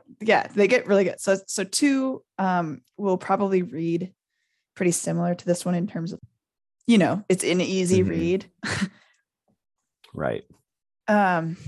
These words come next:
Speaker 1: and I think it's pretty short, actually. Book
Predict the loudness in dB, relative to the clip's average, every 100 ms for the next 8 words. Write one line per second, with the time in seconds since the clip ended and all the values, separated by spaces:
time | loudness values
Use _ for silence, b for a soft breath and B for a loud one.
0 | B B B _ -6 -4 -2 -4 -4 -8
1 | -18 -18 -14 -12 -12 -12 -16 -20 -18 -16
2 | -12 -10 -10 -12 -8 -4 -4